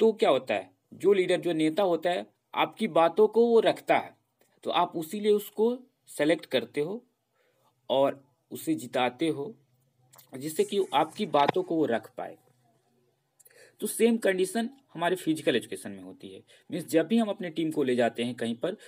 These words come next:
तो एक लीडर होता है जिससे रिस्पॉन्सिबिलिटी दी जाती है कि आप इस वर्क को बखूबी करोगे, यदि इस टीम को कोई दिक्कत आती है तो आप मैनेज करोगे। तो उसकी क्वालिटी को देख कर दी जाती है, आपके बिहेवियर कैसा है,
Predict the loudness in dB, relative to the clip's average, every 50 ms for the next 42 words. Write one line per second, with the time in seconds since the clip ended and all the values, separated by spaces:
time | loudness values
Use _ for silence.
0 | -20 _ _ -8 -6 -2 0 0 0 0 0 -2 0 -2 -2 -4 -4 -8 -12 -12
1 | -16 -16 -18 _ _ -18 -6 -4 -4 -2 -4 -6 -4 -4 -6 -6 -4 -6 -8 -8
2 | -4 -4 -2 -2 0 0 0 -2 -2 -2 -4 -4 -4 -4 -4 -2 -2 -2 -2 -4
3 | -8 -8 -6 -2 -2 -2 -2 -2 -2 -2 -2 -2 -4 -10 _ _ _ _ _ -6
4 | -6 -6 -4 -8 -6 -6 -6 -8 -6 -4 -4 -4 -4 -4 -8 -10 -14 -20 -20 _
5 | _ _ _ -8 -6 -4 -2 -4 -4 -6 -6 -10 -12 -12 -8 _ -6 -6 -6 -6
6 | -6 -6 -4 -4 -4 -4 -8 -8 -4 -4 -4 -2 -2 -4 -4 -4 -6 -6 -6 -4
7 | -4 -4 -4 -4 -6 -8 -8 -8 -8 -8 -10 -12 -14 -14 -12 -12 -12 -14 -16 -20
8 | -20 _ _ _ _ _ _ _ _ _ -6 -6 -6 -6 -6 -10 -4 0 2 2
9 | 4 2 0 -2 -2 -4 -4 0 2 0 0 2 0 -2 -2 -2 -4 -6 -6 -6
10 | -8 -10 -14 -16 -18 -18 _ _ _ _ _ _ _ _ _ _ _ _ _ _
11 | -8 -8 -6 -6 -10 -8 -6 -6 -4 -4 -2 0 0 -2 -2 0 -2 -2 -2 -2
12 | -4 -4 -4 -4 -6